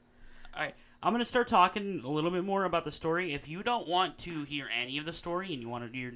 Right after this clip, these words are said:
haven't gotten the game yet and you wanna jump in completely blind, skip about fifteen minutes from now.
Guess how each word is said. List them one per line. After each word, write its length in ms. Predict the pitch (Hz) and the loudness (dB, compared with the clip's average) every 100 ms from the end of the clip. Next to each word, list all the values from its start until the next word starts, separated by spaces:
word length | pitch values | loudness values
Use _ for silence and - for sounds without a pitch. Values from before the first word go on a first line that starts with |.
| 123 | -6
haven't 200 | 139 135 | -6 -4
gotten 180 | 143 139 | -4 -2
the 60 | |
game 240 | 139 151 156 | -4 -2 0
yet 120 | 156 | -2
and 80 | 127 | -2
you 60 | |
wanna 180 | 131 131 | -2 -4
jump 260 | 123 139 139 | -2 -4 -4
in 120 | 135 | -6
completely 360 | 123 147 147 135 | -6 -6 -4 -6
blind, 440 | - 147 165 185 - - - - - | 0 2 2 0 -8 -20 -20 -20 -14
skip 380 | - - 247 254 | -8 -4 -2 0
about 720 | 233 233 226 226 220 220 214 214 | 4 8 10 10 10 8 6 4
fifteen 320 | 226 - 208 | 0 0 0
minutes 220 | 202 175 | 0 0
from 140 | 185 160 | 0 0
now. 220 | 131 | 0